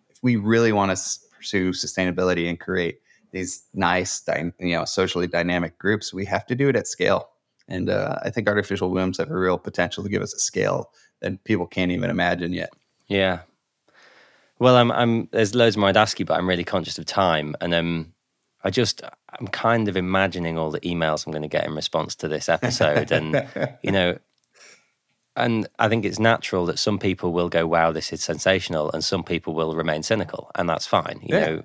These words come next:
Speaker 2: if I think about other debates I'm really passionate about, there are two sides and they're both making good points. But, um,
Speaker 1: But
Speaker 2: I
Speaker 1: the,
Speaker 2: guess
Speaker 1: the importance is to have the debate,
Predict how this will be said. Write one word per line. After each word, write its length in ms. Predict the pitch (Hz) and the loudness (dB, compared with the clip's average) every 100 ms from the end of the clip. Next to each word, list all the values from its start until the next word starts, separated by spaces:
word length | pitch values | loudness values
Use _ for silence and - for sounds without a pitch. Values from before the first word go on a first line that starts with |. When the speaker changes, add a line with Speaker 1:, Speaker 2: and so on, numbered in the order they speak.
| - | -10
Speaker 2:
if 100 | 87 | -2
I 100 | 85 | -2
think 180 | 87 90 | -2 -2
about 220 | 80 82 | 0 2
other 180 | 90 85 | 2 -2
debates 580 | 78 80 76 - - - | -2 0 0 -2 -10 -6
I'm 160 | 85 80 | -6 -2
really 160 | 80 | -4
passionate 400 | 87 82 - 78 | -2 -4 -2 -8
about, 380 | 78 78 76 - _ _ _ - | -2 2 2 -2 _ _ _ 0
there 140 | 92 | 0
are 40 | 95 | 0
two 160 | 98 | -4
sides 420 | 90 92 95 92 95 | 0 2 2 2 -2
and 120 | 92 | 0
they're 200 | 90 - - | 0 0 0
both 340 | 95 98 - _ _ _ - | 0 0 -8 _ _ _ -4
making 300 | 90 - 92 | -4 -2 -6
good 180 | 90 - | -6 -4
points. 480 | 104 85 - - - - - - _ _ | -4 -4 -8 -18 -18 -20 -20 -20 _ _
But, 160 | 95 95 | 2 4
um, 380 | 95 92 90 90 _ _ _ _ _ _ _ _ | 4 2 -2 -6 _ _ _ _ _ _ _ _
Speaker 1:
But 160 | 117 147 | 2 4
Speaker 2:
I 20 | |
Speaker 1:
the, 140 | 143 127 | 6 2
Speaker 2:
guess 100 | - | 2
Speaker 1:
the 180 | 120 | 2
importance 480 | 120 110 135 123 107 | 2 4 2 2 0
is 80 | 101 | -2
to 80 | 95 | 2
have 220 | 104 90 | 4 2
the 80 | 101 | -2
debate, 300 | 95 71 | -2 -2